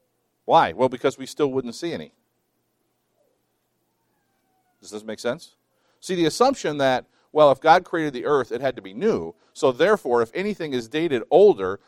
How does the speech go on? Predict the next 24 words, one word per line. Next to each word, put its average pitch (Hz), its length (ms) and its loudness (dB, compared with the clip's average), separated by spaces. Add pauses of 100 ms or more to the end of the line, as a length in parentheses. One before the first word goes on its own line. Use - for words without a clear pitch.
(140)
than 139 140 -4
what 147 160 2
the 120 80 -2
Bible 147 520 4
narrative 147 400 2
is, 131 260 4
which 113 180 -6
is 117 100 -10
about 117 320 2
sixty, 131 280 -12
sixty-eight 113 480 -12
hundred 110 200 -12
years 123 220 -8
now, 82 240 -8 (960)
if 110 140 -16
it's 123 100 -8
older 170 240 2
than 160 140 -4
that, 185 320 0 (260)
then 139 160 0
it - 140 -12
can't 165 240 -2
be 151 100 -2
real. 123 400 -2